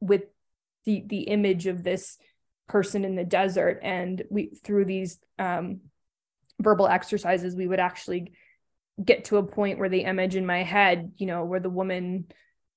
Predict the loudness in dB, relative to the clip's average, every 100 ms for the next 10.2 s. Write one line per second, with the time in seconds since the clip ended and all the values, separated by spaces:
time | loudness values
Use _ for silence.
0 | _ 0 2 2 -2 -4 -2 2 2 0
1 | 0 2 2 -2 2 8 10 8 6 2
2 | 0 -4 -4 -14 -10 -8 0 0 2 2
3 | 2 0 0 -2 -2 -6 -4 -6 -4 -6
4 | -4 -4 -2 -2 -2 -2 2 2 2 0
5 | -2 -2 -2 -4 -6 -2 0 0 -2 -2
6 | -2 2 2 4 2 0 -2 -4 -2 -2
7 | -2 -4 -6 0 0 0 -2 2 2 0
8 | -4 _ -20 -20 _ 4 6 8 10 10
9 | 8 6 8 8 8 4 0 -4 -2 -2
10 | -2 -4